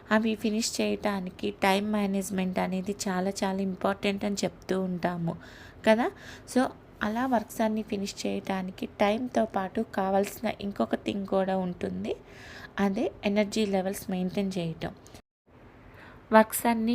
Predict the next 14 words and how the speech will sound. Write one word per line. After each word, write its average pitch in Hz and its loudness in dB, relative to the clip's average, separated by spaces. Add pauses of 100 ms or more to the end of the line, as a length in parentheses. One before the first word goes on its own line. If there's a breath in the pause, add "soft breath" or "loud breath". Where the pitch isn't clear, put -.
(120)
కూడా 214 2 (120)
time 190 -2
to 208 0
time 196 2
ఫినిష్ 196 -2
చేసుకోవాలి 196 0
అంటే 180 -2 (480 loud breath)
ఎనర్జీ 202 4
లెవెల్స్ 190 0
మెయింటైన్ 175 0
చేయటం 180 -2
ఇంపార్టెంట్ 175 2
కదా. 170 0 (520 loud breath)
But 220 0